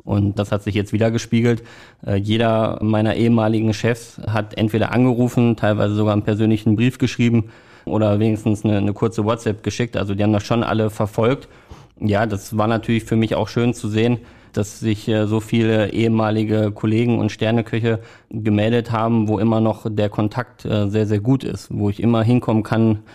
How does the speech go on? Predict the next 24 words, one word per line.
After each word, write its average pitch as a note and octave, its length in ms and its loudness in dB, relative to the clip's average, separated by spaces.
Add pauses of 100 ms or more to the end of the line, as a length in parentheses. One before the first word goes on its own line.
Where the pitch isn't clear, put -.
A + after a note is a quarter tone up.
(140)
mal G#2 180 0
fragen A2 360 -2
kann G#2 360 0
oder G2+ 380 -4
auch G2 120 -4
mal G2 280 -2 (220)
zum - 180 -4
Essen G#2 280 -2
gehen G2+ 200 -2
kann, G2+ 480 -2
ähm, G#2 340 -2
wo G2+ 120 -2
immer G#2+ 280 2
eine G#2 200 2
positive G#2+ 540 -4
Stimmung A#2 360 0
ist - 220 -4
und G2+ 120 0
wo G#2 80 0
man G#2 160 0
sich G2+ 100 -4
freut, G#2 260 -4
sich G2 140 -6
wiederzusehen. G2+ 520 -6